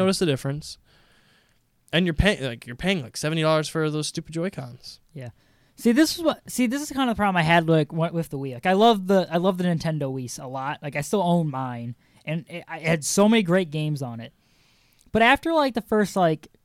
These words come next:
Speaker 2: two or three years of it being out, they kinda stopped being creative with the motion controls, you know?
Speaker 1: Oh, no, they gave up. Hundred percent gave
Speaker 2: Like,
Speaker 1: up.
Speaker 2: like, uh, Wii Sports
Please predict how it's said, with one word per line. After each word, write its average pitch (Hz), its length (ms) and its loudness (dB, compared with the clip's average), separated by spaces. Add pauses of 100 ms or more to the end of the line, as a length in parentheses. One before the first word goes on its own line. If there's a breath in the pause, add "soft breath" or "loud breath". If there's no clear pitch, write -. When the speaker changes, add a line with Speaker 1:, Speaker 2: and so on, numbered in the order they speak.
(100)
Speaker 2:
two 220 180 -2
or 202 120 2
three 185 260 0
years 165 280 4
of 165 60 -4
it 170 140 -6
being 156 200 -2
out, 143 380 -4 (600)
they 175 220 4 (160)
kinda 214 380 6 (200)
stopped 190 420 4
being 170 160 2
creative 156 480 2
with 131 120 -6
the - 60 -6
motion 131 380 -2
controls, - 640 -14
you 143 80 -8
know? 135 300 -8 (400)
Speaker 1:
Oh, 180 140 6
no, 170 160 2
they 170 100 2
gave 143 220 -2
up. 117 240 -8 (960)
Hundred 156 180 2
percent 113 280 -8
gave 113 100 -6
Speaker 2:
Like, 220 200 10
Speaker 1:
up. - 60 -16 (160)
Speaker 2:
like, 208 340 2
uh, 180 280 8
Wii 220 200 4
Sports 220 540 4